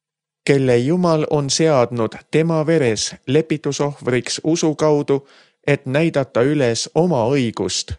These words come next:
sellega, et ta kustutas varem tehtud patud. Ja nende kohta, kes sellega ei nõustu,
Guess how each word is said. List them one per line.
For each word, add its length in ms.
sellega, 640
et 160
ta 140
kustutas 880
varem 400
tehtud 480
patud. 340
Ja 120
nende 300
kohta, 540
kes 260
sellega 540
ei 180
nõustu, 560